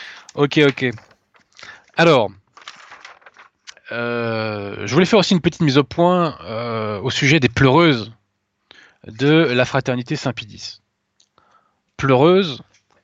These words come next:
qui, euh, me reprochent, euh, de rappeler que la fraternité Saint-Pie dix est ralliée à la secte conciliaire,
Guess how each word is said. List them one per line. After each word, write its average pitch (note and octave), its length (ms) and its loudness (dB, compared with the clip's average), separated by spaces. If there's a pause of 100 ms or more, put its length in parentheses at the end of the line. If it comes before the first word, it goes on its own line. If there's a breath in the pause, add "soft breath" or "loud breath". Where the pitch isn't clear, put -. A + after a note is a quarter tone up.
(140)
qui, D3+ 520 -2
euh, G#2+ 420 2
me A2+ 140 -2
reprochent, E3 500 2 (800)
euh, G2 640 -12
de B2 140 -2
rappeler C3 380 2
que - 100 -2
la A2+ 120 2
fraternité A#2+ 500 -6
Saint-Pie A#2 280 -6
dix A#2 400 -6 (180)
est G#2+ 100 2
ralliée C3+ 560 2
à A2 100 -4
la A2 80 -8
secte A2 300 -14
conciliaire, A2+ 640 -12